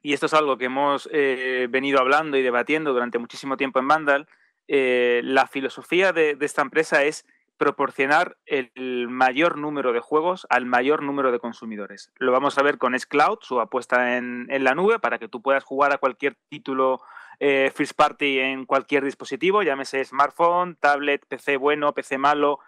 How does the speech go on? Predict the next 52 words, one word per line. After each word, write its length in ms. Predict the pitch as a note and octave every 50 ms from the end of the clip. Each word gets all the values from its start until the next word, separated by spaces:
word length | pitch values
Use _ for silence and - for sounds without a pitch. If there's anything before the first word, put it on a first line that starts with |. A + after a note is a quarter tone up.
| - - _ _ _
eh, 400 | C3+ C#3 C#3+ C#3 C#3 - D#3+ D3+
Xbox 280 | - D3 D3 C#3 C3 -
One, 640 | D3+ D3 D3 D3 D3 D3 C#3+ D3 D3 D3 D3 D#3
eh, 80 | B2+ - - _
lo 200 | D3 C#3+ C3+ C3+
que 100 | C#3+ C3+
sea, 360 | - F#3 F#3+ G3 A3+ - _ _ _
y 80 | B2
quién 160 | - D3+ C#3+ C#3+
sabe 240 | - D3 D3 C#3
si 100 | - -
otras 160 | C3 - C3+ -
plataformas 500 | - - C3+ - - E3+ F#3+ G#3 G#3+ F#3
o 60 | C#3 C3
otras 240 | C3+ C3 - C3+ -
consolas 340 | - C3+ B2 C3+ B2+ B2 A#2+
de 60 | C3
la 80 | B2+
competencia, 520 | - C3 B2 D3 - F3+ G3 - A#3 B3+ - _ _ _ - - - _ _ _
para 140 | - C#3 C3+
que 100 | - C#3
tú 120 | - E3+
puedas 180 | - E3+ E3 -
jugar 200 | - F3 E3+ D3+
a 60 | B2+
cualquier 280 | B2+ B2+ A#2+ - F3+ F3
juego 280 | - F#3+ F#3+ D#3+ C3+
de 80 | D3 F3
ellos, 300 | F3 E3+ F#3 A3 - - C#3
en 120 | B2 A#2+
cualquier 320 | - B2 A#2 - E3 F3
lugar, 320 | F#3 F#3 F#3+ G3+ G#3 G#3+ - _ _ - - - _ _ _ _
pero 200 | - F#3+ F#3 G3
al 100 | F#3+ F3+
mismo 260 | F3+ E3+ D#3+ E3+ D#3
tiempo 440 | D#3 D#3+ D3 D3 - D#3 E3+ - _ _ _ _ _ _ _ _ _ _ _ _ - _
que 120 | - D3
tú 160 | - - G3+
seas 240 | F#3 - F#3+ D3+ -
consciente 640 | - C3+ C3 - - C3+ B2 B2+ B2 - D#3+ G3 -
de 220 | _ C3+ A#2+ B2 -
que 100 | - A#2+
si 200 | - - C#3 C3
inviertes 800 | B2 B2+ B2+ D3 D#3+ E3 D#3+ - - - G#2+ G2+ - - - _ -
en 180 | D3 C3+ C#3+
una 200 | E3 F#3+ G3 F3+
consola, 540 | - C#3 C3 B2+ - - C#3 C#3 E3 F#3 F3+
llámese 540 | B2+ B2 A#2 B2 A#2+ - - B2 A#2+ A#2 A#2+
One 560 | A2+ A2 B2+ C3+ C3+ C3 C3+ C3 B2+ C3 C3
X, 500 | A#2+ - C3 C3 C3 C3 C3+ C3 B2 -
One 320 | A2+ C3 C3 C3+ C3+ C#3 C#3
S, 420 | - - - C3+ C3 C3 B2+ B2+